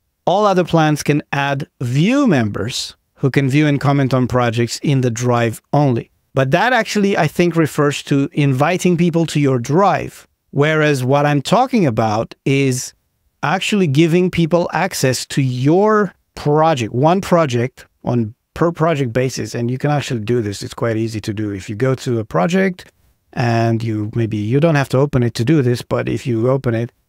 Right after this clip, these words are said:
you go to the top here and you can invite people by email and you can let them edit or just comment, right? Well, this, I have tested this now and I invited a free account,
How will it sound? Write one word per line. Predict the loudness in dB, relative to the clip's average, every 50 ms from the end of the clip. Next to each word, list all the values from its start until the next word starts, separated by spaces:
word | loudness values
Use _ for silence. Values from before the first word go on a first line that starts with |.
| _ _ -8
you | -6 -2
go | 0 0 0 0
to | 0 -2
the | -4 -2
top | -2 0 0 0 0 0
here | 0 0 0 0 -2 -4
and | -4 -2 -2 0
you | 0 0
can | 0 0 0 0
invite | 0 0 0 -2 -4 -4 -6 -6
people | -6 -8 -6 -4 -4 -6 -6
by | -4 -6 -6 -4
email | -2 0 0 2 2 2 0 0
and | -2 -2 -4
you | -6
can | -6 -6 -4 -4 -4
let | -4 -4 -4
them | -6 -8 -4 -2
edit | 0 0 2 2 0 0 -2
or | -2 -2 -2
just | -2 -2 -4 -4 -4 -4
comment, | -4 -4 -4 -4 -6 -10 -12 -12 -8
right? | -4 -4 -4 -4 -6 _ _ _ _ _ _ _ _ _
Well, | -2 0 0 0
this, | 0 0 2 2 4 4 4 2 2 0 -2 -4 -6 -8 -14 _ _ _ _ _ _ _ _ _ _ _ _ _
I | -2 -2 0 0
have | 0 0 0 0
tested | -2 -2 -2 0 0 0 2 2
this | 2 0 2 2
now | 2 2 2
and | 2 2
I | 2
invited | 2 2 2 2 2 2 2 2
a | 2 2
free | 0 0 2 4 4 4
account, | 2 2 2 2 2 2 2 2 0 -2 -6